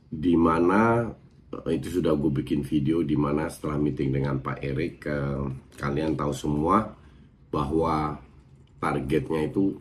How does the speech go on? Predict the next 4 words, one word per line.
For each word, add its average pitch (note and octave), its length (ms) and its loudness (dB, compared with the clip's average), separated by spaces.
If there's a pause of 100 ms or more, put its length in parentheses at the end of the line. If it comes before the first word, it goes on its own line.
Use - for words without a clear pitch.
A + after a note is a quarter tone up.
(180)
nggak, D2 340 -2 (460)
nggak D2 440 0 (680)
gampang C#2+ 560 0
lah. C2+ 120 0